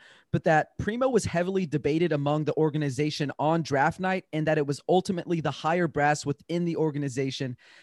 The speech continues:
that made the decision to go with Primo over other prospects. So to me, I'm fine with them making that decision,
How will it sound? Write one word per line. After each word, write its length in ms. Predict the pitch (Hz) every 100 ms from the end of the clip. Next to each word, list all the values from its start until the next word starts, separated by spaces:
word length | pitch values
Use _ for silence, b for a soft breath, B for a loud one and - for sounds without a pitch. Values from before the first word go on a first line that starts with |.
| b
that 100 | 156
made 200 | 156 170
the 60 | 151
decision 380 | 147 180 165 151
to 40 |
go 160 | 147 147
with 180 | 131 -
Primo 500 | 170 165 147 131 - _
over 340 | 156 170 156 147
other 220 | 139 143 123
prospects. 640 | 151 151 160 - 127 -
So 140 | 151
to 60 | 139
me, 340 | 165 220 160 - B B B -
I'm 160 | 190
fine 240 | 214 180 233
with 80 | -
them 120 | 208
making 200 | 196 208
that 160 | 180
decision, 480 | 156 - 202 226 226